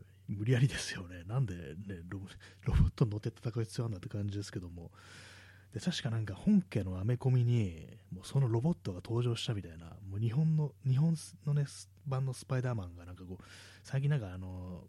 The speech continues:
ー、なん、マルチバースとかなんとか言って、いろんな平行世界から、いろんなこうスパイダーマンがやってくって集まるっていうね。あ、そうですね。Pさん、チェンジレオパルドン。そう、レオパルドンって名前だったと思います。なんかそれ普通になんかこう、そのね、コミッ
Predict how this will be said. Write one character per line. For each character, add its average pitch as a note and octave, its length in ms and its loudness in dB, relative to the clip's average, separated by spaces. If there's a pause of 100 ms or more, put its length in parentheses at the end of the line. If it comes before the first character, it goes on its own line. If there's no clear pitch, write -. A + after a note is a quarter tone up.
(140)
ー、 - 20 -6
な G#2 100 -6
ん、 B2 100 -4
マ G#2+ 160 -4
ル B2+ 80 2
チ - 100 0
バ D3 160 4
ー B2+ 60 2
ス - 80 -10
と G#2 80 -6
か F#2 80 -8
な G2+ 100 -6
ん A2 80 -4
と G2 80 -8
か F2+ 80 -8
言 F2 80 -10
っ F#2 40 -20
て、 - 200 -14
い F2 100 -8
ろ A2+ 120 -2
ん - 20 0
な A#2+ 60 -2
平 A#2+ 120 2
行 B2+ 140 -2
世 B2+ 140 -4
界 G2+ 160 -4
か F2+ 100 -12
ら、 E2+ 260 -14 (200)
い G#2+ 100 -4
ろ C3 80 0
ん D3+ 40 4
な D3+ 100 2
こ C#3 100 -2
う B2 60 -2
ス - 120 -10
パ C#3 120 2
イ - 40 0
ダ B2 120 2
ー - 20 4
マ A#2 80 4
ン F#2 40 -4
が F2+ 80 -8
や F2+ 100 -8
っ - 20 -12
て - 180 -8
く G#2 120 -6
っ - 20 -4
て - 140 -14
集 F#2 180 -8
ま G2+ 140 -4
る F#2 60 -8
っ - 20 -
て - 180 -18
い D#2+ 60 -14
う D#2+ 80 -14
ね。 - 80 -14 (960)
あ、 - 140 -6
そ A2+ 80 -2
う - 20 -2
で F#2 60 -6
す F#2 40 -10
ね。 F2+ 80 -10
P B2+ 160 2
さ - 120 -12
ん、 F2 80 -16
チ - 140 0
ェ B2 40 6
ン B2 60 4
ジ A2 120 0
レ A2 80 2
オ G#2+ 120 4
パ A2+ 120 -2
ル F#2+ 80 -2
ド E2 100 -16
ン。 D#2 40 -14 (160)
そ - 120 -10
う、 E2+ 60 -10
レ G2 80 -2
オ C3 120 4
パ C3+ 180 6
ル A#2+ 60 2
ド G2 80 -4
ン E2 60 -10
っ - 20 -14
て F2 160 -12
名 F2 100 -14
前 F2+ 120 -8
だ F#2 80 -8
っ - 20 -16
た F#2 80 -18
と F#2 100 -14
思 E2+ 80 -12
い E2 60 -12
ま F2 100 -16
す。 - 220 -18 (180)
な F#2+ 80 -10
ん - 20 -14
か F#2 60 -14
そ A2 140 -8
れ G#2+ 80 -4
普 - 140 -12
通 - 220 0
に C#3 120 4
な A#2+ 140 -4
ん A#2 40 -4
か - 200 -10 (100)
こ - 320 -16
う、 - 680 -14
そ F#2 140 -4
の F2+ 80 -6
ね、 F#2 80 -4
コ A#2 160 0
ミ G#2 80 0
ッ F#2+ 60 -12